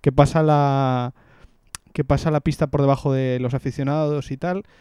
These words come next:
está muy bien, pero yo a mí es el que más...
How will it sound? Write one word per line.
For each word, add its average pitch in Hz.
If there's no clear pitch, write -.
está 156
muy 170
bien, 135
pero 135
yo 139
a -
mí 196
es 202
el 180
que -
más... -